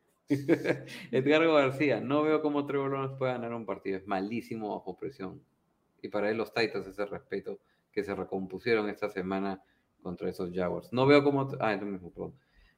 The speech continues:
Broncos, dice el gurú, "en su perímetro no es temible, es una defensa mediana, medianera. Steelers al tener problemas por tierra deben poner todo en las manos de Big Ben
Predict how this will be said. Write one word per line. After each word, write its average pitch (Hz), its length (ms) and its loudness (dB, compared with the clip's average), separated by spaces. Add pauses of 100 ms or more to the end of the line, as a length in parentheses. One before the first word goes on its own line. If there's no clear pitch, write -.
Broncos, 135 540 6
dice 120 240 -2
el 110 60 -2
gurú, 107 560 0
"en 101 100 -6
su 107 120 -10
perímetro 123 500 0
no 107 260 -2
es 123 220 -6
temible, 95 560 -2
es - 100 -18
una 107 140 -4
defensa 101 400 -4
mediana, 107 800 -4 (300)
medianera. 95 840 -4 (520)
Steelers 139 480 2
al 135 120 2
tener 120 220 2
problemas 127 420 0
por 107 180 0
tierra 120 280 2
deben 123 320 -2
poner 110 400 0
todo 147 480 6
en 104 100 -8
las 98 160 -6
manos 110 220 -6
de 101 80 -4
Big 104 200 -6
Ben 131 220 -6